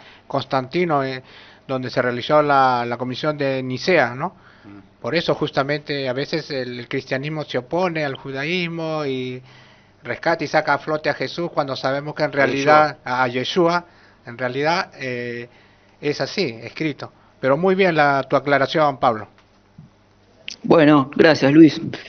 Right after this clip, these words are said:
Speaker 2: Pablo, voy a presentar de nuevo en cámara el libro, eh, recordando completos en el nombre de Yeshua, lo, ahora lo muestro en cámara, vos ya mañana, a partir de mañana lo puedes ver en, en el YouTube, y, y le pido el WhatsApp, a, ahí lo pueden adquirir los que ellos quieran, si lo tenés,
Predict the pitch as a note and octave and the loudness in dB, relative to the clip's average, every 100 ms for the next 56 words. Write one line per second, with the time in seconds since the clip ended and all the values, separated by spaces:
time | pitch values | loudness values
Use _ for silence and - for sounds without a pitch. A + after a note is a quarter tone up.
0 | - - - - E3 F3 E3 D3+ C#3+ E3+ | -20 -20 -8 6 6 8 6 4 2 2
1 | F3+ E3+ E3 D#3+ D3 D#3 E3 E3 D#3 D#3+ | 8 10 8 6 -4 0 2 2 2 2
2 | D3 D#3 D3+ C#3+ E3 G#3 G#3+ G3 - _ | 2 2 4 2 2 2 2 0 -8 _
3 | B2 A#2+ A#2+ A#2+ A#2+ B2 A#2 B2+ D3 D3 | -6 -4 -2 -6 -6 -4 0 2 2 0
4 | A#2 B2+ C3 D3 C3 C3 C3 C3+ C3 B2+ | -2 -4 -2 -4 -4 -6 -4 -2 0 -2
5 | - D#3+ D#3 B2 B2+ B2+ B2 A#2+ C#3+ D3 | 0 2 4 4 4 2 -2 -6 0 2
6 | D#3+ F3 D3+ A2 - _ G#2 - A#2 A#2+ | 4 2 -2 -12 -20 _ -16 -8 -6 -4
7 | B2 B2 A2+ A2 B2 A#2+ B2+ A#2+ A#2+ A#2 | -2 0 -2 -4 -6 -4 -2 -2 -2 0
8 | A#2+ A#2 - - _ _ _ - G#2+ G#2+ | -2 -2 -12 -20 _ _ _ -14 -12 -12
9 | A2 A2+ A2+ A#2 F3 F#3 - - - _ | -12 -10 -8 -2 -2 -2 -10 -20 -20 _
10 | B2+ A#2+ A#2+ A#2 A2+ - B2 C3+ C#3 F#3 | -8 -4 -2 -2 -4 -8 -6 -4 0 2
11 | E3+ D#3 D3+ D#3+ G3 F#3 E3+ D#3 C3 C3+ | 2 0 -2 0 2 2 2 -2 -2 -2
12 | E3+ E3 D#3 D#3 D3 C#3+ C3+ C3+ B2+ B2 | -2 -2 -2 -2 -2 -4 -10 -14 -10 -6
13 | D#3 G#3 D#3 C3+ C3+ - F3+ F#3 E3+ - | -4 -2 -4 -6 -10 -4 -2 -2 -6 -14
14 | A#2+ A#2+ A#2+ B2+ D3+ D3 C#3 | -14 -12 -14 -10 -8 -8 -10